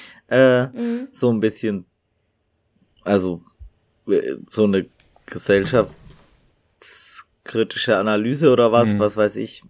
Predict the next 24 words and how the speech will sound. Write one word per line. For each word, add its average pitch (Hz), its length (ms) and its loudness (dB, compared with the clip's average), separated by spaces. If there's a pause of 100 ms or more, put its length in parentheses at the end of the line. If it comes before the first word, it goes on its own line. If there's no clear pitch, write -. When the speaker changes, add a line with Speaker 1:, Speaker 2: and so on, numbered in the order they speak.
(140)
Speaker 1:
war 101 580 -6
du, 98 440 -6
was 101 320 -2
Speaker 2:
Ja. 98 240 -8
Speaker 1:
ist - 240 -10
es 90 140 -10
eigentlich 92 420 -4
für - 80 -8
ein 98 100 -4
Umfeld, 92 480 -2
in 92 160 -6
dem 90 240 -4
irgendwie 90 540 -10 (160)
Speaker 3:
Naja, 139 340 -10
okay, 104 280 2
aber 92 240 0 (240)
allein 101 460 2
Speaker 1:
partnerschaftliche 90 340 -4
Gewalt 87 360 -4
oder 90 200 -2
Gewalt 98 420 0
gegen 101 240 -2
Frauen 104 460 0
irgendwie 95 480 -6